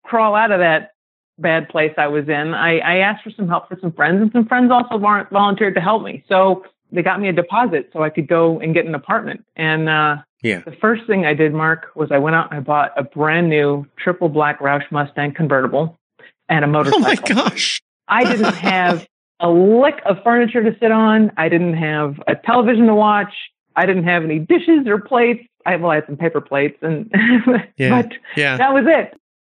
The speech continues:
Speaker 1: That's pretty much the largest life challenge I'd faced. It was the moment in which I decided that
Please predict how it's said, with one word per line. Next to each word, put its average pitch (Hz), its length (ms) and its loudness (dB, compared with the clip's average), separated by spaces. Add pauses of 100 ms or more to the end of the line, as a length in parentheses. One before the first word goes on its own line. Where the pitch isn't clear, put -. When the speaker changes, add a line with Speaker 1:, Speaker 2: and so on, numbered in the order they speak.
(140)
Speaker 1:
That's 269 180 0 (200)
pretty 339 220 2
much 208 220 0 (240)
the 175 240 -2
largest 196 460 0
life 185 340 0
challenge 175 380 -2
I'd 151 260 0
faced. 180 340 0 (380)
It 196 100 0
was 202 160 4
the 202 100 0
moment 185 280 2
in 170 60 0
which 180 180 0
I 175 100 2
decided 165 520 -2
that - 160 -6